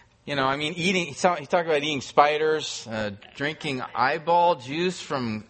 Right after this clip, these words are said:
cows, uh, and I heard he showed pictures. All right, well, I'm, you know, I, I, I'm sorry about that. I, I'd like to think myself a little more dignified. Uh,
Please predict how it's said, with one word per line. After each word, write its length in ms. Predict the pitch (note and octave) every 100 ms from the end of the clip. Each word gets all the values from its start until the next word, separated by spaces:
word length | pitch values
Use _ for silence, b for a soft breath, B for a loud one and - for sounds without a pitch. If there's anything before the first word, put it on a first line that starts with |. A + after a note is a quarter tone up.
| -
cows, 760 | - D3+ D#3 G3 G#3+ G#3 - -
uh, 420 | C3 B2+ B2 A#2 D3
and 120 | C#3
I 140 | D#3+
heard 220 | E3 G3+ A3
he 40 |
showed 280 | - G#3 F#3+
pictures. 680 | G3 G#3 B3+ C4 A#3+ - - _ _ _ - - B B B B B B B B B B
All 80 | D#3+
right, 260 | D3+ C#3 C3+
well, 80 | E3
I'm, 380 | F3+ F3+ F3+ D#3
you 140 | E3+ D#3
know, 160 | D3+
I, 120 | D3+ E3+
I, 420 | - C3+ - - _ -
I'm 140 | - C3+
sorry 260 | - C#3+
about 300 | B2 B2 A#2
that. 180 | C#3 C3+
I, 200 | C#3 C#3
I'd 80 | D#3
like 220 | F#3 F#3
to 80 | F3+
think 240 | - F3+
myself 500 | D#3+ D#3 - E3 D#3
a 60 | D3+
little 260 | D#3 E3
more 280 | D3+ D3+ D#3
dignified. 920 | C#3 D3 C#3 C3 C3+ B2 A#2+ A#2+ -
Uh, 380 | C3 B2+ B2 B2